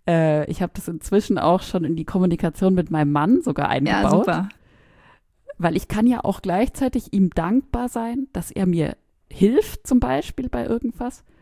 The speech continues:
Speaker 1: und gleichzeitig aber sauer sein, weil irgendwas anderes noch passiert ist.
Speaker 2: Genau.
Speaker 1: Es kann ja beides da sein. Genau. Es verändert wahnsinnig viel, auch in der Kommunikation mit anderen.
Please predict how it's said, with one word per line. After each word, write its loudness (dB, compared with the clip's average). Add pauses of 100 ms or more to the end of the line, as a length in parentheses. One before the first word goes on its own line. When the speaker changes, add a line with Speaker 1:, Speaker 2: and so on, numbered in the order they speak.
(240)
Speaker 1:
und 0
gleichzeitig -4
aber 0
sauer -2
sein, -4 (160)
weil -2
irgendwas -2
anderes 0
noch -6
passiert -6
ist. -20
Speaker 2:
Genau. 2
Speaker 1:
Es -16
kann 2
ja 2
beides -4
da -2
sein. -10 (200)
Genau. -2
Es -10
verändert -2
wahnsinnig -2
viel, -6
auch 4
in 0
der 0
Kommunikation -4 (300)
mit -6
anderen. -6